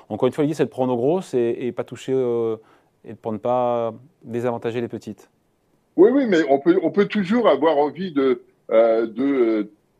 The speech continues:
Speaker 2: peser sur, euh, sur les, les grosses entreprises. Pourquoi pas ? Mais, euh,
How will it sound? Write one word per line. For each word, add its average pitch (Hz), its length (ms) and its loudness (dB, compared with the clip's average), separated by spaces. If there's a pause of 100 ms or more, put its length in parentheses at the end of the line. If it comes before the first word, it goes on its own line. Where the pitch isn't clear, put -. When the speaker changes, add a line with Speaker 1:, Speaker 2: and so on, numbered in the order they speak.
(140)
Speaker 2:
peser 147 420 2
sur, 131 340 -2
euh, 110 460 2
sur - 240 -4
les, 107 180 2
les 95 160 -2
grosses 120 320 2
entreprises. 143 600 0 (760)
Pourquoi - 340 0
pas ? 214 320 4
Mais, 131 300 4
euh, 131 200 4